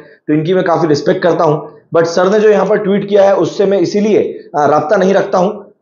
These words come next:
क्योंकि खालिस्तान का जो पूरा angle अर्शदीप को कहा गया था दो हज़ार बाईस के एशिया कप में, जब हम, आ, पाकिस्तान से हारे थे, वो तब इसलिए कहा गया था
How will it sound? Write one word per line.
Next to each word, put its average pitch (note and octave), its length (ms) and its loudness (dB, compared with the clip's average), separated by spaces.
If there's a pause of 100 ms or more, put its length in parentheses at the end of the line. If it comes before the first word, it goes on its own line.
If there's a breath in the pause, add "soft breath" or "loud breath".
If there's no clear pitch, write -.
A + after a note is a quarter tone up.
क्योंकि G3 400 0
खालिस्तान F3 720 0
का G#3 120 2
जो G#3 220 2
पूरा G3 200 2
angle E3+ 220 0
अर्शदीप F3 440 -2
को F#3+ 60 -2
कहा D#3+ 220 0
गया F3 200 0
था F3+ 80 0
दो D#3+ 140 2
हज़ार D#3+ 160 2
बाईस D#3 340 0
के F#3 100 -2
एशिया D#3 400 0
कप D3 100 -4
में, F#3 220 -2 (260 loud breath)
जब D3+ 120 4
हम, D#3+ 120 2
आ, D3 340 0
पाकिस्तान D3 480 0
से D#3+ 80 -4
हारे D#3 260 0
थे, C3+ 100 -2 (580)
वो F3+ 100 0
तब G#3 180 2
इसलिए G#3+ 260 2
कहा G3 180 0
गया G3 220 2
था G3+ 300 -2